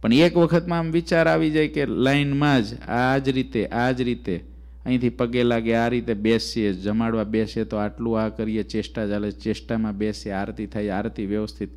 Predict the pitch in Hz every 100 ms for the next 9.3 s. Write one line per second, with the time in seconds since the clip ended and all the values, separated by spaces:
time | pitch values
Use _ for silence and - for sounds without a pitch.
0 | - 117 110 98 98 - - - - -
1 | - - - - - - - 143 143 139
2 | 131 131 117 120 123 139 - 117 110 -
3 | 98 90 87 101 92 87 87 85 80 73
4 | - 78 76 - - - - - 143 151
5 | 175 180 170 156 160 160 160 165 139 151
6 | 147 123 131 147 147 147 131 120 135 143
7 | 139 135 135 139 127 117 135 131 135 131
8 | 123 131 131 123 - 117 131 123 101 107
9 | 120 110 82